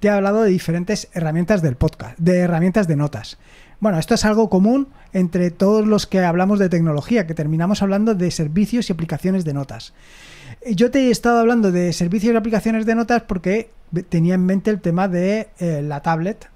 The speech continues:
la tablet Android, y que quería empezar a escribir directamente en la tablet Android.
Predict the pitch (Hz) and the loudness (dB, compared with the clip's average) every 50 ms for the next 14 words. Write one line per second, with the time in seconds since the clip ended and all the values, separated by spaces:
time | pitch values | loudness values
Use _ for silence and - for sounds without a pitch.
0 | - - - - - 143 143 147 - 156 156 175 180 - - - - 175 170 151 | -20 -20 -20 -14 -10 -10 -8 -6 -4 -2 -2 -2 -4 -4 -8 -8 -4 -2 -2 -2
1 | 139 131 120 120 123 - - - - - - - - - 196 170 - 220 - - | -2 -6 -8 -10 -12 -16 -20 -20 -20 -20 -20 -14 -4 -4 -4 0 0 -2 0 0
2 | 180 165 175 185 190 196 202 190 180 160 - - 180 180 185 202 196 190 214 220 | -2 0 0 0 2 0 0 0 -2 -4 -2 -2 -2 0 0 0 0 2 0 0
3 | 220 - - 180 - - - 165 160 185 202 196 170 170 170 180 170 196 170 175 | -2 -2 -4 -6 -6 -2 -2 -2 0 0 0 0 0 0 -2 -2 -2 -2 -2 -2
4 | 190 180 - 208 175 156 151 - 165 156 156 151 - 127 131 127 113 104 107 | -2 -2 0 0 0 0 -2 -2 -4 -4 -4 -4 -6 -6 -8 -8 -8 -10 -12